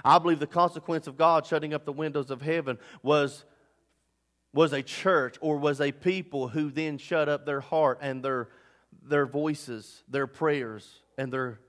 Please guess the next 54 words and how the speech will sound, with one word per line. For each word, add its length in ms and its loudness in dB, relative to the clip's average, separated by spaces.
communion. 680 -6
They 140 2
shut 340 6
themselves 540 0
off 440 4
from 200 -2
God. 340 6
They 140 10
removed 720 2
themselves 720 0
from 380 4
the 100 -4
presence 520 0
of 140 -8
God, 360 0
okay? 400 2
We've 180 6
talked 260 8
about 320 6
this, 320 -2
that 200 8
nothing 300 2
can 200 0
remove 360 0
you 80 -6
from 220 -2
the 80 0
love 240 2
of 140 -2
God, 260 6
but 160 -2
you 100 -4
best 300 2
believe 380 0
that 140 2
sin 320 0
will 140 0
remove 380 -2
you 100 -8
from 160 -8
the 80 -2
face 380 0
of 120 -14
God, 300 4
and 100 -6
the 120 -4
face 320 -2
of 120 -10
God 240 4
is 120 -6
the 100 -12
presence 480 -2
of 100 -10
God. 260 -4